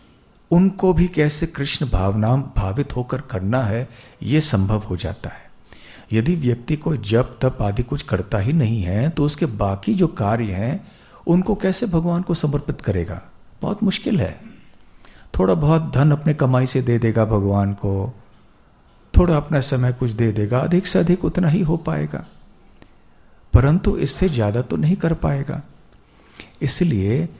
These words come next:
जब ये कार्यों को करता है तो उसकी स-, भावना बहुत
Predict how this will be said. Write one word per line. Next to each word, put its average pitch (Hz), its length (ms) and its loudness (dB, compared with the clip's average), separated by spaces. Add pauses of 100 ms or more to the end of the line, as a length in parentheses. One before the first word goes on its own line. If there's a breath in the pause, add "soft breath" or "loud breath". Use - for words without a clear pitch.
(280 loud breath)
जब 127 400 0
ये 180 140 0
कार्यों 127 460 0
को 160 140 -2
करता 110 480 -2
है 110 480 -2 (420 loud breath)
तो 151 80 -2
उसकी 160 280 -2
स-, - 320 -6
भावना 107 540 4
बहुत - 500 0